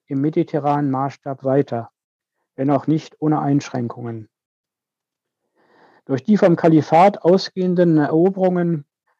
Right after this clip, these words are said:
wurde die nördliche Küste Afrikas muslimisch.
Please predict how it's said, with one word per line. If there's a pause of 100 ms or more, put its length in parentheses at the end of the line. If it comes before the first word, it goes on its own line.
wurde
die
nördliche
Küste
Afrikas
muslimisch.